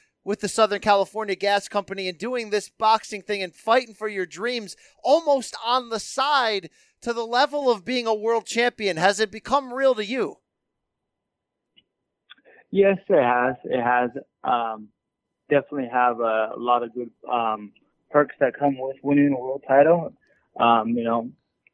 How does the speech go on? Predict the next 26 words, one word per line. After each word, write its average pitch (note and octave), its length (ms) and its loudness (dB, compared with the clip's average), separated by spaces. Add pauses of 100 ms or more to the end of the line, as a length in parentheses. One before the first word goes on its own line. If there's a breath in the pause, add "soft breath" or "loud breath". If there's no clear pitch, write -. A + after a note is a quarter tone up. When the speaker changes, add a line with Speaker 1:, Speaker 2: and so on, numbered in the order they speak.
(140)
Speaker 2:
so A#2 140 4
it, B2+ 280 4
it C3+ 180 -2
definitely, C#3 500 0
um, A#2+ 520 2 (100)
it B2 100 -6
definitely C3 400 0
has, A#2+ 300 -4
uh, A2+ 240 0 (1120)
has B2+ 180 -4 (160)
changed, A2+ 320 0
and G2+ 120 -2
I, G#2+ 320 2
I G#2 100 4
love G#2 260 2
it. F#2+ 200 -2
I G#2 60 -4
love G#2 200 2
it. A2+ 220 0
Every, A#2 440 0
every B2 180 -6
part A#2+ 260 2
of G#2+ 120 0
this A2+ 140 2 (140)
journey A#2+ 260 4
that, G#2+ 220 2